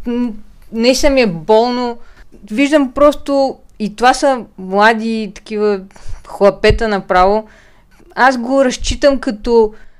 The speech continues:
как да кажа, а, просто абсолютна липса на,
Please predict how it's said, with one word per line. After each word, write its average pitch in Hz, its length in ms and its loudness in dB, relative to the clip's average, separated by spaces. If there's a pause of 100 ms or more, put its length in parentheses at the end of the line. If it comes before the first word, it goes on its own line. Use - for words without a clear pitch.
(2000)
как 254 220 0
да 214 60 -14
кажа, 240 320 0 (320)
а, 202 280 0
просто 262 600 4
абсолютна 254 640 -2
липса 262 460 0
на, 233 380 0